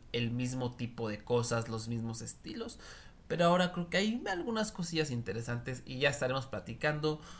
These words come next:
sobre todas estas finalistas, todas estas diez categorías con el buen Jorge Espinosa. ¿Cómo estamos?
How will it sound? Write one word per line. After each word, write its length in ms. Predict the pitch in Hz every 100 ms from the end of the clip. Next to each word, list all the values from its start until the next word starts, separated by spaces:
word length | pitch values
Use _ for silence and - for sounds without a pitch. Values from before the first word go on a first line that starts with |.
| -
sobre 580 | - - 147 147 147 143
todas 680 | 139 - 185 185 175 170 -
estas 320 | 160 160 165 160
finalistas, 720 | 127 110 139 127 147 143 -
todas 260 | 135 127 135
estas 320 | - 131 131 135
diez 320 | 139 143 156 -
categorías 720 | 123 117 113 135 156 160 - - -
con 260 | - 214 208
el 120 | 123
buen 320 | 123 147 160
Jorge 640 | - - 135 127 156 151 -
Espinosa. 640 | 113 107 - 120 156 131
¿Cómo 160 | - 139
estamos? 500 | 139 175 151 - -